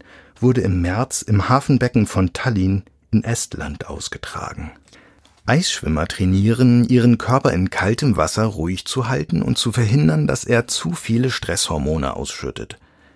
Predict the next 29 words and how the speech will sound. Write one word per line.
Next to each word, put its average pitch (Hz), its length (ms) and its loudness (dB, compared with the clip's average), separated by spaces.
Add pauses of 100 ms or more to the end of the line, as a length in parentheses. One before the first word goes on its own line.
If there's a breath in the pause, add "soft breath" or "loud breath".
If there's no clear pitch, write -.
(340 soft breath)
Deshalb 131 360 0
können 123 200 4
sie 107 100 4
es 101 120 0
verhältnismäßig 98 760 0
lange 95 340 2
bei 76 180 -2
diesen 87 480 0
niedrigen 90 440 -2
Temperaturen 95 760 -2
aushalten. - 680 -6 (560)
Aufpassen 131 640 0
müssen 110 200 0
sie 120 100 -4
trotzdem. - 600 -10 (400 loud breath)
Wenn 117 140 6
ihre 120 200 6
Muskeln 113 520 2
zu - 160 -4
kalt - 480 -2
werden, 127 500 0
können 139 320 2
sie 117 120 -4
ihre 107 260 0
Schwimmbewegungen 95 1000 2
nicht - 220 -4
mehr 107 140 2
richtig - 340 -6
koordinieren. 110 840 0